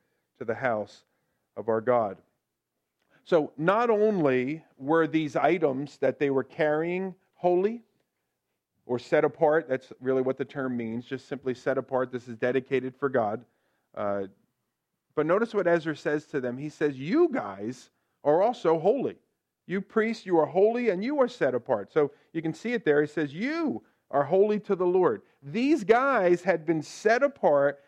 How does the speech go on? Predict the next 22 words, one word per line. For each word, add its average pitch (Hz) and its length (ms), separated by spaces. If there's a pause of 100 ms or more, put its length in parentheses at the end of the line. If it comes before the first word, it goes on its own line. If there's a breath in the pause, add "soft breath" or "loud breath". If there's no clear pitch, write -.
(140 soft breath)
as 135 200
God's 185 460
priest. 165 720 (280)
They'd 160 200
been 165 140
entrusted 247 640
with 196 200
the 175 100
souls 226 580
of 170 160
those 185 400 (280 soft breath)
in 208 220
their 202 220
care, 151 580 (360)
and 151 180
then 160 160
to 170 180
a - 20
lesser 185 380
extent, 147 460
they 147 100
were 143 220